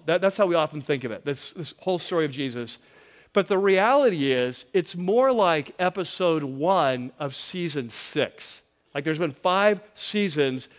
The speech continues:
that have gone on before. And, and the big picture story in this whole series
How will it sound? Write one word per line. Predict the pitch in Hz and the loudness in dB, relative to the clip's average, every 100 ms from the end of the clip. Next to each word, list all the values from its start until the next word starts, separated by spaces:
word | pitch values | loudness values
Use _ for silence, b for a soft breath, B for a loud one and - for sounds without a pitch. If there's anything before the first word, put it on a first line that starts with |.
| b b | b b
that | 165 | -2
have | 160 135 | 0 2
gone | 165 160 170 | 2 2 0
on | 156 156 151 151 | 0 0 0 -6
before. | 170 - 233 214 | -8 -4 4 4
And, | 160 196 196 | 4 2 0
and | 185 | 0
the | 156 | 0
big | 247 285 | 0 0
picture | 269 277 - 185 | 0 0 -2 -8
story | - - 233 254 175 156 | -8 -2 2 4 4 2
in | 160 | 0
this | 170 151 | -4 -6
whole | - 220 233 | 0 2 2
series | - - 233 180 131 127 | -2 -6 -2 -2 -2 -6